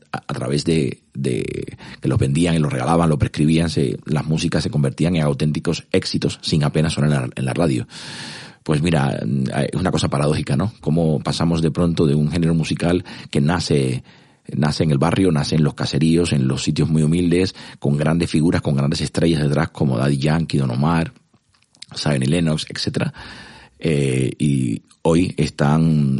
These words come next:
eh, nacen, empiezan en, en los mixtapes y hoy están en las listas de, las playlists más escuchadas de, de Spotify. Para que tengas una idea, hoy en día bailar reggaetón es una de las playlists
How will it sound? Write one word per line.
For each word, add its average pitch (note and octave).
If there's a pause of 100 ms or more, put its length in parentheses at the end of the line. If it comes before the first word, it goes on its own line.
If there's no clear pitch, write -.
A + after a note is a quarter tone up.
eh, C2+
nacen, D#2
empiezan F2
en, D#2
en D2+
los D2+
mixtapes F2+
y D#2
hoy E2+
están F#2
en D#2
las C2+
listas D#2+
de, -
las C#2+
playlists D#2
más D2+
escuchadas D2
de, C#2 (300)
de C#3
Spotify. - (420)
Para D2
que C#2
tengas D#2+
una D#2
idea, D2
hoy D#2
en D#2+
día E2 (360)
bailar D2+
reggaetón D#2+
es D#2
una D2+
de D2
las C#2+
playlists D#2